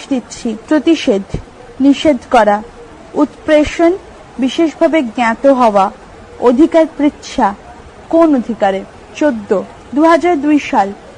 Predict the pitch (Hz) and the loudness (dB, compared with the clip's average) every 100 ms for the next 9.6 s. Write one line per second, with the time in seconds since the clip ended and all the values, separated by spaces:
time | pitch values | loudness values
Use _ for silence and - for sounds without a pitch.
0 | - - 277 269 285 302 339 320 320 339 | -20 -4 0 2 2 4 4 4 2 2
1 | 339 339 302 285 - 330 277 262 294 294 | 2 2 2 0 -2 -2 0 0 0 0
2 | 285 294 294 311 - 311 311 294 262 240 | 0 -2 -2 -2 0 0 0 0 -4 -2
3 | 247 262 269 233 285 254 196 254 269 262 | -2 -2 -4 -2 -2 -2 -2 0 0 0
4 | 226 208 202 - - - 262 311 302 311 | 0 2 0 -4 -20 -6 -2 0 2 0
5 | 269 330 330 285 277 277 - 247 196 208 | 2 2 2 4 4 2 0 -2 -2 -4
6 | - - - - 277 - 311 294 359 359 | -18 -20 -20 -20 -4 0 2 0 0 -2
7 | 339 285 294 320 311 320 330 302 - 285 | 0 2 4 4 2 2 0 -4 0 0
8 | 302 285 330 302 294 269 - 285 285 302 | 0 -2 -2 -2 -2 -4 -2 0 2 2
9 | - 262 233 233 208 202 | 0 0 0 0 -2 -4